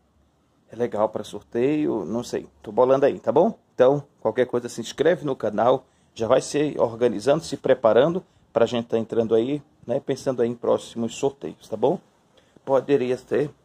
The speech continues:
ser dendróbio, replantei os dendróbios, tudo. Estão aqui enraizando também, né? Depois eu compartilho isso aqui com vocês. Por hora, é isso aqui.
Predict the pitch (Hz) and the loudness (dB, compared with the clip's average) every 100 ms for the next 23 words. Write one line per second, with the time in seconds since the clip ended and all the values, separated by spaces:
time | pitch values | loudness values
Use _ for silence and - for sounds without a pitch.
0 | _ - - 113 117 113 123 110 113 110 | _ -20 -10 -8 -8 2 2 2 -4 -6
1 | 117 - 110 - 104 101 107 110 104 - | -6 -4 -8 -8 -14 -2 0 0 -2 -10
2 | 117 156 185 - _ _ _ _ _ _ | -2 -2 -2 -8 _ _ _ _ _ _
3 | - 104 - 110 104 - 110 107 101 104 | -12 -12 -6 -8 -8 -14 -4 -2 -2 -4
4 | 107 107 113 117 175 190 _ _ _ 110 | -6 -4 0 0 0 -6 _ _ _ -4
5 | 120 - 107 120 - 113 120 - 107 117 | -4 -2 -8 -8 -16 -2 -2 -2 -10 -8
6 | - - 107 113 110 - - - - _ | -10 -12 -8 -6 -4 -6 -10 -12 -20 _
7 | - - 101 131 127 180 220 - - - | -18 0 4 6 6 4 0 -8 -20 -20
8 | - - 147 165 - 190 - | -2 2 4 2 0 -2 -4